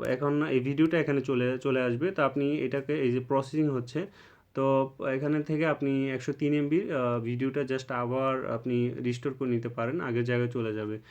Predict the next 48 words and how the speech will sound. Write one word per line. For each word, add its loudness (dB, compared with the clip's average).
তো 4
আপনার 4
গ্যালারিতে 4
এভাবে 4
চলে 0
যাবে। 2
তো 0
দেখা 0
যায় 2
আপনাদের 2
অজান্তে 2
কোনো 0
স-, -6
আহ, 0
আহ, -2
পিক 2
যদি 2
ডিলিট 2
হয়ে 0
যায়, 0
তখন 0
কিন্তু 0
আপনার 0
আর 0
খুঁজে, -4
আহ, -2
মানে 0
পাওয়া 4
খুব -4
স-, -8
আহ, -6
অসম্ভবই 4
বলা 2
যায়। 2
আবার 4
রুট, 0
সেটটা 0
রুট 2
করতে -4
হবে, 0
এখানে 0
প্রবলেম 2
আছে। -2
তো 0
আমি 4
বলবো 6
যে 4
always 6